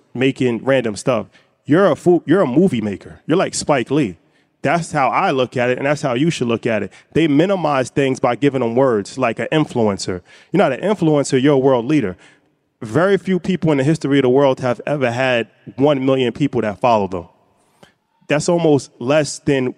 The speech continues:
zero point one percent in the history of the world. So if you have a million, if you have a hundred thousand, if you have fifty thousand people that follow you, you're not an influencer, you're actually a world leader, and you have world influence. So you have to conduct yourself like a world leader and understand that everything that you post is extremely beneficial. As I said,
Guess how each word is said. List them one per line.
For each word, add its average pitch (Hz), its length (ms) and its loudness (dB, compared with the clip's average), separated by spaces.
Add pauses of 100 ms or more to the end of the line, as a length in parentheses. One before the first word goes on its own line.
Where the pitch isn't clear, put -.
(160)
zero 143 400 4
point 131 320 0
one 131 180 2
percent 131 340 -2
in 123 80 -2
the 117 60 -2
history 131 360 0
of 113 120 0
the 110 60 2
world. 110 320 2 (260)
So 147 220 0
if 135 100 -4
you 185 80 0
have 175 240 0
a 135 60 0
million, 127 340 0
if 120 140 -6
you 185 100 2
have 147 220 0
a 131 60 0
hundred 135 300 -2
thousand, 131 360 -2
if 120 80 -6
you 170 80 2
have 147 240 0
fifty 165 260 -2
thousand 135 420 -4
people 135 280 2
that 117 200 -4
follow 147 400 2
you, 104 240 -8 (560)
you're 285 160 -2
not 302 180 2
an 113 100 -6
influencer, 131 680 -2
you're 143 140 0
actually 180 320 0
a 123 60 2
world 131 260 2
leader, 147 380 -2
and 123 120 -4
you 135 80 4
have 131 220 0
world 127 300 0
influence. 113 540 -6 (200)
So 143 240 2
you 139 140 0
have 151 200 0
to 131 100 -6
conduct 143 480 -4
yourself 131 300 -6
like 113 160 -4
a 113 60 0
world 113 280 2
leader 147 200 4
and 113 100 -4
understand 127 540 -4
that 113 80 -4
everything 131 380 -4
that 120 160 -6
you 117 60 -6
post 160 300 -2
is 127 80 -6
extremely 123 360 -4
beneficial. 113 600 -4
As 123 140 -2
I 117 80 -4
said, 120 320 -4